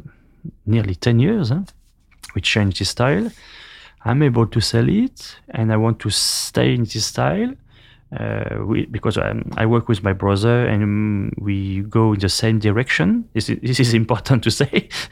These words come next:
Uh, when we want to change something, we, we move in the same direction, and, uh, we don't make million and million of bottles. So, you know,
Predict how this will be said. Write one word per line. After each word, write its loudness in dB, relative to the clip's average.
Uh, 2
when 2
we 2
want 2
to 0
change 0
something, 0
we, 0
we -2
move 4
in -2
the -2
same 0
direction, -2
and, 2
uh, 2
we -4
don't -2
make 2
million 4
and 2
million 2
of -2
bottles. -2
So, -2
you 2
know, 4